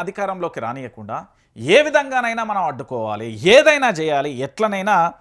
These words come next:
బీఆర్ఎస్ పార్టీని ఓడించాలి. దానికోసం ఏమైనా చేద్దాం, మన చేతిలో ఉన్న అస్త్రశస్త్రాలను మొత్తం వినియోగిద్దాం, ఎంత దూరమైనా వెళ్దాం, ఎట్లనైనా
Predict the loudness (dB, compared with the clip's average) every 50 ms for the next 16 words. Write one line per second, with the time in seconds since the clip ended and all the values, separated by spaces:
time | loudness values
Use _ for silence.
0 | _ _ _ _ -18 -14 -12 -10 -6 -2 0 2 2 4 2 0 -2 -2 0 0
1 | 0 0 0 -4 -8 -6 -6 -4 -2 0 2 2 0 -2 -2 0 0 2 2 2
2 | 0 -4 -6 -10 _ _ _ _ _ _ 2 4 4 4 4 2 -2 0 -2 -2
3 | -6 -6 -6 -8 -8 -8 -8 -8 -8 -8 -8 -10 -12 -14 _ _ _ _ _ -8
4 | -8 -8 -6 -6 -6 -6 -4 -4 -4 -4 -2 -4 -4 -6 -6 -8 -10 -8 -8 -8
5 | -8 -6 -4 -4 -2 -4 -4 -6 -8 -6 -6 -6 -6 -6 -8 -10 -10 -8 -10 -8
6 | -8 -8 -8 -10 _ _ _ _ _ _ -6 -4 -2 -2 0 2 4 4 4 2
7 | 0 0 -2 -2 -2 -2 -2 -4 -4 -6 -6 -6 -6 -4 -2 0 0 0 0 0
8 | -2